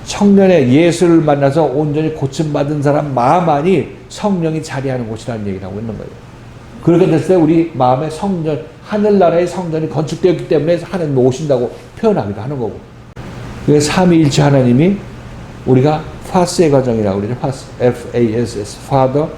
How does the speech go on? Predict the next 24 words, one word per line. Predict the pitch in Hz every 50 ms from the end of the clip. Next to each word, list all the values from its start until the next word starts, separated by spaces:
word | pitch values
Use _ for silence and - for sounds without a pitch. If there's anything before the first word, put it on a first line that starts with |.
| - - - -
Son, | - - - 156 139 143 170 233 - - - - - - - - - - - - -
Holy | - 151 139 120
Spirit, | 117 - - - - 135 107 92 - - - -
Spirit | - - - - 160 139 - - - - -
이렇게 | - 127 127 156 135
얘기해요. | 104 90 - - - - - - - - - -
그죠? | 165 170 170 - - - - - - - - - - - - - - - - - - -
아버지와 | 117 127 127 135 123 120 127 135 151 160 - - - - - -
아들과 | - 110 120 117 117 110 113 143 165 165 - - - - - - - - -
성령의 | - - - - 202 202 202 196 190 190 185 185 175 151
과정을 | 151 151 147 151 147 147 135
내가 | 135 139 139 123
거치게 | 113 139 139 139 143 143 127
되면 | 123 123 143 175 156 110 - - - - - - - - - - - -
나는 | 123 123 135 139 139 131
거듭나 | - 123 113 123 120 123 120
안 | 107 98 90
나? | 90 85 - - - - - - - - - - - - - - - - - - - - - -
나는 | 123 123 107 101
거듭나고 | - - 131 120 120 113 107 104 104 110
구원받고 | 107 - 127 117 104 98 92 90 85 - 113
구속받은 | 104 - 117 139 123 - 110 95 87 85
자가 | 82 - -
되죠. | - - -